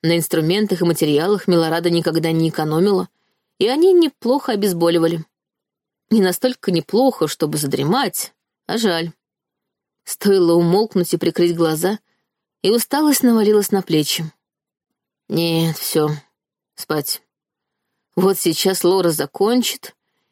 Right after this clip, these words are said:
и никаких больше разговоров с Горской, никаких размышлений, планов, все завтра.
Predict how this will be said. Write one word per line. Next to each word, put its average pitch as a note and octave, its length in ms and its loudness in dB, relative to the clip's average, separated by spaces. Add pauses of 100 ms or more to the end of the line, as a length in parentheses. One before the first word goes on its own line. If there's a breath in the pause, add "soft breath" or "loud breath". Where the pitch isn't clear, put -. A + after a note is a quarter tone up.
(100)
и F3+ 60 -4
никаких G#3 420 2
больше A3 360 -2
разговоров F#3 680 2
с E3 80 -2
Горской, E3+ 580 -2 (640)
никаких F3 440 -4
размышлений, F#3+ 800 2
планов, E3+ 560 -2
все - 280 -2
завтра. E3 600 -4